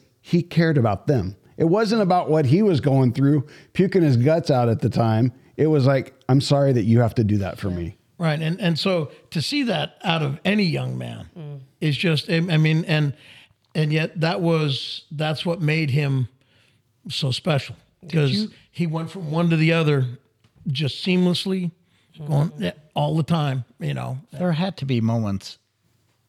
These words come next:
Speaker 4: because when we visited him, he was in that room for
Speaker 3: Months.
Speaker 4: months,
Speaker 3: Months.
Speaker 1: Yeah.
Speaker 4: right?
Speaker 1: Mm-hmm.
Speaker 3: Months.
Speaker 4: There had to be moments for him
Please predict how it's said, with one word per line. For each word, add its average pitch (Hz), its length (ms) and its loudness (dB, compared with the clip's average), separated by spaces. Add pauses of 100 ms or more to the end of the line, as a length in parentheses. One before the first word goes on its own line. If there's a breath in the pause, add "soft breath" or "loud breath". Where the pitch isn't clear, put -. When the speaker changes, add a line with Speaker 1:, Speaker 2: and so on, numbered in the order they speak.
(100)
Speaker 4:
because 110 540 -4 (2500)
when 135 240 0
we 156 140 0
visited 123 520 -4
him, 90 260 -10 (260)
he 156 260 -6
was 135 340 -4 (120)
in 131 120 2
that 120 220 -2
room 127 300 2
for 101 380 -8 (380)
Speaker 3:
Months. 139 580 -20 (100)
Speaker 4:
months, 127 600 -4
Speaker 3:
Months. 139 160 -16
Speaker 1:
Yeah. 82 140 -8 (100)
Speaker 4:
right? 151 380 -6
Speaker 1:
Mm-hmm. - 880 -6
Speaker 3:
Months. 143 480 -20
Speaker 4:
There 180 120 -2
had 220 400 -6
to - 80 -16
be 110 140 -4
moments 101 440 -2
for 95 200 -14
him 82 400 -14